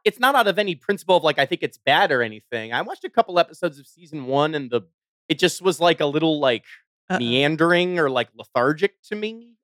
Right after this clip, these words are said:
Speaker 1: Uh,
Speaker 2: It all
Speaker 1: and I
Speaker 2: coalesces as the season goes
Speaker 1: Yeah, no,
Speaker 2: on.
Speaker 1: I know. I mean, enough people whose opinions I respect. I was actually, Amber, I was texting with Bill, our former co-host,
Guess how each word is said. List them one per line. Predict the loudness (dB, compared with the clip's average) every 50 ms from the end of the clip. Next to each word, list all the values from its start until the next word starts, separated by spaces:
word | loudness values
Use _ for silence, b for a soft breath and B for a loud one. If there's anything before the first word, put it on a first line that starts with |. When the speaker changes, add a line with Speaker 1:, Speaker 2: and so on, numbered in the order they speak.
| _ _ 0
Speaker 1:
Uh, | 2 4 6
Speaker 2:
It | 6 6 6
all | 6 6 4
Speaker 1:
and | 4 4
I | 2 4 4
Speaker 2:
coalesces | 4 2 2 0 0 0 0 0 0 -4 -4 -4 -4
as | -8 -10 -10
the | -14
season | -10 -6 -6 -4 -4 -4 0
goes | 2
Speaker 1:
Yeah, | 4 6 6 6
no, | 6 4 4
Speaker 2:
on. | 4 4
Speaker 1:
I | 4 2
know. | 2 2 2 4 4 4 4
I | 4
mean, | 2 2 0 2
enough | 2 2 2 0 0
people | _ _ -14 -2 0 2 2 2 0 -4
whose | -8 -12 -10 -10
opinions | -14 -12 -10 -6 -4 -2 -4 2 2
I | 2 2
respect. | 2 0 -4 0 2 2 2 2 0
I | -2
was | -2 -2 -2
actually, | 0 0 0 -2 -4 -10 -6 -2
Amber, | 0 0 0 0 0
I | -2 -2
was | -4 -6
texting | -2 -2 -2 -2 -2 -10 -10
with | -10 -10 -12 _
Bill, | 2 2 4 4 2 -2 -4
our | -8 -10
former | -8 _ -8 -8 -8 -12
co-host, | -6 -2 -2 0 2 0 0 -2 -4 -10 -16 -20